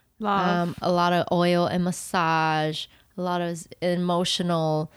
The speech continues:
Speaker 2: Maybe talk about your traumas a little bit.
Speaker 1: Gentle is so underrated, I feel like, in sex a lot of times.
Speaker 2: Right?
Speaker 1: Yeah.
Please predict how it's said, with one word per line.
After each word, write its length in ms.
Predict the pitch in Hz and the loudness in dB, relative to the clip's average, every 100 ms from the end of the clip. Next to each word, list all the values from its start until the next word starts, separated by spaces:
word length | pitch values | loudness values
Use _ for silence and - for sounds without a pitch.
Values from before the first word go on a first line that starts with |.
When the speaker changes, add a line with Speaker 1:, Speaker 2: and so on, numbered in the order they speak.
| - - - | -20 -8 -2
Speaker 2:
Maybe 180 | 262 | 0
talk 160 | 320 359 | 2 2
about 160 | 349 320 | 2 2
your 80 | |
traumas 640 | 233 - 202 196 214 214 - | 2 2 2 4 2 0 -2
a 40 | |
little 240 | 202 208 | -2 0
bit. 120 | 202 208 | 2 2
Speaker 1:
Gentle 400 | 208 208 381 381 | 4 4 4 4
is 160 | 294 | 2
so 380 | - - 233 240 | 2 0 0 0
underrated, 680 | - 214 214 196 165 - - - | 0 0 0 0 -2 -6 -8 -6
I 120 | 196 | -6
feel 180 | - - | -6 -6
like, 200 | - - | -6 -6
in 160 | - 196 | -8 -8
sex 560 | - - 214 - - - _ _ | -6 -6 -6 -10 -12 -16 _ _
a 60 | 190 | -4
lot 300 | 175 175 - | -2 -2 -4
of 60 | |
times. 120 | 208 214 | -2 0
Speaker 2:
Right? 400 | 285 415 440 294 - | 2 2 2 0 -2
Speaker 1:
Yeah. 500 | 196 190 185 185 | 0 2 2 -2